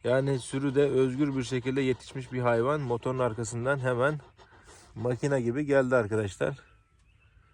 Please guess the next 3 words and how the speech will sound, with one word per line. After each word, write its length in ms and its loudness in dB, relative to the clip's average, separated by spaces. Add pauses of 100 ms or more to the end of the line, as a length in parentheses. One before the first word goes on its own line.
(1600)
Ama 360 0 (680)
dediğim 520 4
gibi 400 2